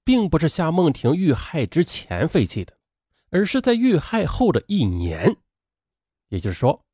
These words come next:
废弃之前，公路部门仍然每个月都会派人清洗打扫涵洞。显然，如果这里有尸骨，那早就被人发现了。那这就说明这里不是第一抛尸现场。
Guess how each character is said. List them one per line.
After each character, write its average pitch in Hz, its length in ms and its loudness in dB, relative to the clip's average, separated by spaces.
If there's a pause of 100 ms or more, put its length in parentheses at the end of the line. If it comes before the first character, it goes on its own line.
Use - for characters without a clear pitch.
(140)
废 151 160 2
弃 139 140 4
之 156 140 4
前， 123 220 2 (160)
公 262 220 4
路 233 140 6
部 220 180 4
门 160 260 4
仍 214 280 2
然 208 120 2
每 127 300 2
个 127 100 -2
月 170 160 2
都 - 140 0
会 175 120 2
派 - 340 -4
人 107 200 0
清 240 380 -2
洗 101 260 -2
打 101 300 -4
扫 190 180 -2
涵 90 280 -6
洞。 98 120 -4 (800)
显 85 280 -4
然， - 160 -14 (480)
如 240 240 6
果 170 120 6
这 240 200 4
里 139 100 4
有 104 140 4
尸 240 280 -2
骨， 110 340 -2
那 170 100 -2
早 92 340 -6
就 196 160 6
被 123 160 4
人 92 160 0
发 87 160 -4
现 87 180 -8
了。 - 100 -20 (840)
那 127 120 -2 (140)
这 202 220 4
就 107 120 2
说 95 200 -2
明 82 260 -8 (300)
这 98 240 2
里 95 120 0
不 95 200 -2
是 98 180 -2
第 98 380 0
一 110 120 2
抛 95 320 0
尸 92 140 -4
现 85 240 -6
场。 - 160 -16